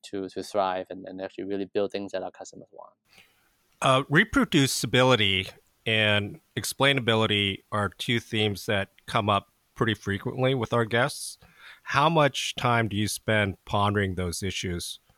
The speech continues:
Speaker 2: with your use case?
Speaker 1: Yeah, so for our use cases is you, you, it's actually required,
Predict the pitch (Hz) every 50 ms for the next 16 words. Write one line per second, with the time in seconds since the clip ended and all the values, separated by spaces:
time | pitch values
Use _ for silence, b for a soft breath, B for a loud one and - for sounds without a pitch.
0 | _ _ _ _ _ _ _ _ _ _ _ _ _ - 113 110 101 - - 113
1 | 123 135 117 90 82 - - - 85 76 - - - - _ _ _ _ _ _
2 | _ _ _ _ _ _ _ - _ _ _ _ b b b b b b b b
3 | b b b _ _ _ _ _ - 190 190 202 196 175 262 262 - - 247 226
4 | - 196 233 269 285 262 220 202 170 - - - 151 139 131 123 127 120 110 120
5 | 123 113 104 - - - _ _ _ _ _ _ _ _ _ _ _ _ _ _
6 | _ _ _ _ _ _ - 151 143 160 170 156 160 170 - - 185 165 160 156
7 | 156 156 - - - 165 156 165 208 202 170 170 135 123 110 113 110 - - -
8 | - - - 107 95 82 69 73 - - - -